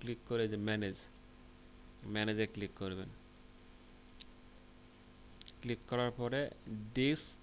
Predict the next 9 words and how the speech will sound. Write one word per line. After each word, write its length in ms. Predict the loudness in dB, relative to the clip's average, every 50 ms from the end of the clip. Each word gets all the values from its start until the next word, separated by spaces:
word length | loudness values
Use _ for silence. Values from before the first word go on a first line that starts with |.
| -16 -16 -16 -10 -4 0 4 6
ম্যানেজমেন্ট 640 | 8 8 8 8 8 6 6 6 6 6 4 4 2
এখানে 260 | 2 2 2 2 0
ক্লিক 200 | 2 2 0 0 0 0
করবেন। 300 | -2 0 0 -2 -4 -6 -8 -10 -14 -14 -16 -16 -16 -16 -16 -16 -16 -16 -16 -16 -16 -16 -16 -16 -16 -16 -16 -16 -16 -14 -14 -14 -14 -14 -14 -14 -14 -14 -14 -14 -14 -12 -12 -12 -12 -12 -12 -12 -14 -14 -14 -14 -14 -14 -14 -12 -4 2
আচ্ছা, 400 | 2 2 2 2 -2 -4 -4 -4 -4 -6 -10 -12 -16 -16 -16 -16 -16 -16 -14 -6 0 4
এটা 260 | 4 4 6 6 6
হচ্ছে 280 | 6 4 4 6 8
আমার, 440 | 10 10 10 10 10 10 10 8 8 6
আম, 760 | 6 8 10 10 10 10 8 8 6 4 4 0 0 -2 -2